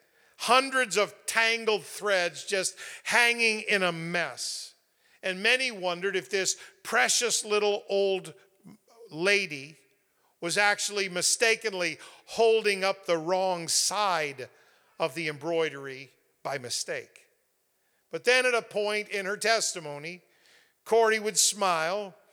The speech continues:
and flip that cloth over and reveal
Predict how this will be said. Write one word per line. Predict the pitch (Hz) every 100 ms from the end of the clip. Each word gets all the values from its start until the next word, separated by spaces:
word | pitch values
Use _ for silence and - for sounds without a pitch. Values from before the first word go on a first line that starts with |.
| _ _
and | 170 160
flip | - 233 247 -
that | 233 220 -
cloth | - 220 190 180 -
over | 185 160 131 135 165 _ _ _ _ _ -
and | 170
reveal | 185 185 147 240 240 240 226